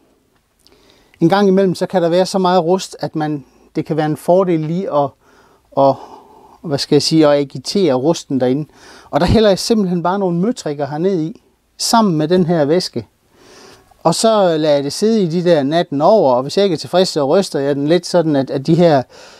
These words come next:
øh, møtrikker, de slår lidt på, på de eventuelle rustskaller, der måtte være herinde. Så der er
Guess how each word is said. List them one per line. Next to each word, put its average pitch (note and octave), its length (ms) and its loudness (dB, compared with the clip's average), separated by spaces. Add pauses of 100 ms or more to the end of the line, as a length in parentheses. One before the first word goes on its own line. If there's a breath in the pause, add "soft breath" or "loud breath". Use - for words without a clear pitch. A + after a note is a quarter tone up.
(180 loud breath)
øh, C3 380 -4
møtrikker, D#3 500 2
de D#3 160 -4
slår F3+ 340 2
lidt D#3+ 240 -4
på, C#3+ 200 -4
på D3+ 160 -6
de D#3+ 120 -2
eventuelle D#3+ 380 2
rustskaller, D3+ 880 -2
der D3 120 -4
måtte C3+ 220 -8
være C#3+ 240 -2
herinde. C#3+ 200 -8 (1000)
Så D#3 360 2
der F3+ 80 -2
er D#3+ 140 -2